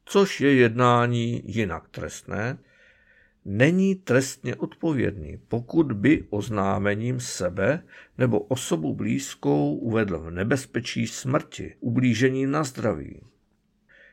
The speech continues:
jiné závažné újmy nebo trestního stíhání. Podobné je to u nepřekažení trestného činu. Zde je podmínkou, že se sice někdo hodnověrným způsobem dozví,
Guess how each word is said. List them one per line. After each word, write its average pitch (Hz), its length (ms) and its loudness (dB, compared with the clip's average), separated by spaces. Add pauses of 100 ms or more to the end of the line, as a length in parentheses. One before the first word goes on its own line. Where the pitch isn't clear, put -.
(160)
jiné 117 540 4
závažné 98 720 2
újmy 101 680 -4 (120)
nebo 101 420 0
trestního 117 680 -4
stíhání. 87 1040 -8 (800)
Podobné 151 560 4
je 147 140 4
to 135 160 -2
u 110 200 -4
nepřekažení 127 1160 0
trestného 113 680 -4
činu. 104 440 -8 (600)
Zde 170 220 2
je 160 100 4
podmínkou, 117 920 -2
že 113 240 -2
se 92 220 -6
sice - 540 -2
někdo 98 460 -2
hodnověrným 101 720 -2
způsobem 113 760 -4
dozví, 92 800 -8